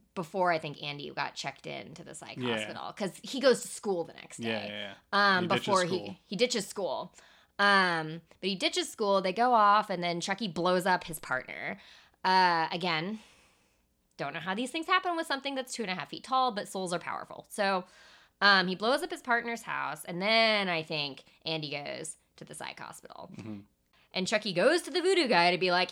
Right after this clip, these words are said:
Speaker 1: "You fucked me over." And the voodoo guy is like, "Well, you really shouldn't have stuck your soul in a doll to begin with. Also, now you're turning human,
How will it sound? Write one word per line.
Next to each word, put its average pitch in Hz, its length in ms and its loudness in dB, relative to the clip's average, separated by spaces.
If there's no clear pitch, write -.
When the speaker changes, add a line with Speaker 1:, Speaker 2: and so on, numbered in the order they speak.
Speaker 1:
"You 147 360 -4
fucked 233 300 -2
me 285 160 2
over." 226 320 8
And 165 140 0
the 160 60 -6
voodoo 160 300 -2
guy 151 240 0
is 151 120 -2
like, 156 180 -2
"Well, 170 180 0
you 160 180 0
really 440 380 0
shouldn't 359 260 -4
have 320 80 -2
stuck 311 260 0
your 285 80 -6
soul 262 400 2
in 233 80 0
a 202 100 0
doll 220 480 6
to 202 60 0
begin 180 380 -2
with. 165 240 0
Also, 254 340 -2
now 247 180 -2
you're 220 180 -4
turning 208 340 -4
human, 170 640 0